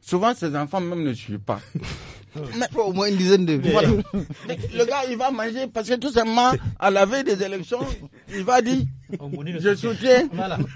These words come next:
Speaker 3: On monnaie le soutien, c'est ça. C'est-à-dire que, en fait, pour, pour
Speaker 1: Est-ce que,
Speaker 3: compléter
Speaker 1: est-ce que dans un pays, vingt, vingt et un millions d'habitants,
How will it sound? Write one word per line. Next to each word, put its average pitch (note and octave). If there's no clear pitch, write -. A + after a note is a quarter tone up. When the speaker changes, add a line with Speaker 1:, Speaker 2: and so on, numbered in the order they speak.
Speaker 3:
On D3+
monnaie E3+
le D#3+
soutien, C3+
c'est D#3
ça. E3
C'est-à-dire A#3+
que, F#3+
en -
fait, A3+
pour, G#3+
pour C#4
Speaker 1:
Est-ce -
que, -
Speaker 3:
compléter A#3+
Speaker 1:
est-ce C#4+
que C#4+
dans G3+
un B3
pays, F#3
vingt, E3+
vingt E3
et G#3
un F#3+
millions E3+
d'habitants, C3+